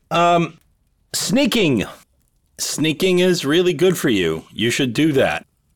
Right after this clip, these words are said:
more because, um, what's really fun is to put an encounter with an enemy that you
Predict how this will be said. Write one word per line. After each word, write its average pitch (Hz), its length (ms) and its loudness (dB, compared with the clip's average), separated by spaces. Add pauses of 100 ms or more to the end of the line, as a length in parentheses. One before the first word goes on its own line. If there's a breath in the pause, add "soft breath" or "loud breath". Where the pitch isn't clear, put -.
more 113 600 0 (240)
because, 110 760 -2 (420)
um, 104 560 0 (600)
what's 117 260 0
really 127 240 2
fun 139 380 0
is 107 340 -4
to 113 160 -2
put - 200 -4
an 135 100 -2
encounter 123 720 -2
with 95 160 -4
an 104 100 -2
enemy 120 420 0
that 101 240 -2 (140)
you 123 560 -2